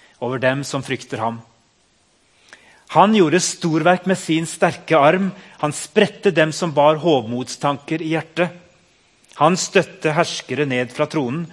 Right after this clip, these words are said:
og løftet opp de lave.» Han mettet de sultne med gode gaver, men sendte de rike tomhendte fra seg.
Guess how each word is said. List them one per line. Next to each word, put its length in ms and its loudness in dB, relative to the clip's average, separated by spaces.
og 240 -4
løftet 460 -4
opp 280 -6
de 120 4
lave.» 400 4
Han 280 4
mettet 400 -4
de 80 -8
sultne 520 -4
med 120 -4
gode 200 -6
gaver, 380 2
men 180 -10
sendte 340 -8
de 160 -6
rike 380 -10
tomhendte 520 -10
fra 220 -8
seg. 220 -14